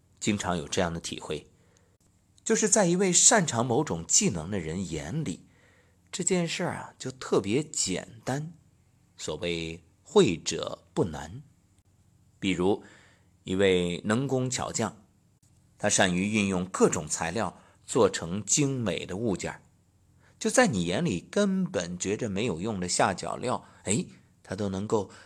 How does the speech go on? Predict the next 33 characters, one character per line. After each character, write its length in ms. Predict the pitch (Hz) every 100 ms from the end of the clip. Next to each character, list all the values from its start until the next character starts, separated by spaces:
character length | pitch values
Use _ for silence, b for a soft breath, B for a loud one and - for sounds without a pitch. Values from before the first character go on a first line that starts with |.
| B
很 280 | - 87 98
巧 320 | - - 80
妙 300 | 85 127 98
地 200 | 85 - _ _ _
把 160 | 87 85
它 180 | 90
给 220 | 87 85 - _
用 180 | 131 117
上， 200 | - - - _ _ _ _ _
栩 460 | - - 90 104 107
栩 220 | - 78
如 260 | 71 85
生， 420 | 90 98 95 82 71
巧 420 | - - 69 78
夺 260 | - 90 107
天 280 | - 117 113
工。 280 | 127 143 - _ _ _ _ _ _ _ _ _
这 100 | -
正 180 | 92 90
是 280 | 80 87 78
常 360 | - - 95 170
善 300 | - 123 104
救 200 | - 107
物， 380 | 127 101 71 -
故 280 | 143 101 73
无 200 | 78 104
弃 260 | - 120
物 300 | 107 123 -
啊！ 220 | - - -
救 220 | - 190
物 360 | 101 92 101 - -
就 100 | 101
是 180 | 98